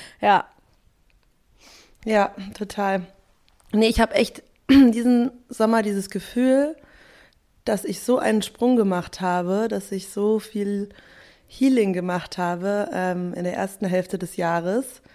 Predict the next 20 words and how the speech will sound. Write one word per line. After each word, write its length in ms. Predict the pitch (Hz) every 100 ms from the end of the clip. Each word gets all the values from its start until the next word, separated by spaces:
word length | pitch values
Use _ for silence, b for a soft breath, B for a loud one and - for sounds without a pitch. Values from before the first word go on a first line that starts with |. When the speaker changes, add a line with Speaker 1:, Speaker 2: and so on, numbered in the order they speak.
| b b b -
Speaker 2:
dass 200 | 196 180
ich 180 | 185 -
jetzt 380 | 190 185 - -
so 400 | 196 185 185 185
durch 280 | 208 214
dieses 240 | - 208 -
Portal 460 | 208 196 196 196
geschossen, 520 | 208 214 - 202 202 208
was 140 | 180
wir 100 | 202
dann 160 | 226 214
noch 200 | 208 208
hatten 480 | 220 220 233 226 233 B B B -
in 100 | 208
Speaker 1:
Ja. 60 | 202 214 208 202
Speaker 2:
unserem, 260 | 202 202 -
in 160 | 208
unserem 300 | 208 214 214
Naturwochenende, 1120 | 208 202 247 220 220 220 220 202 214 214 226 226 B B B B
irgendwie, 800 | - 214 214 208 214 214 214 202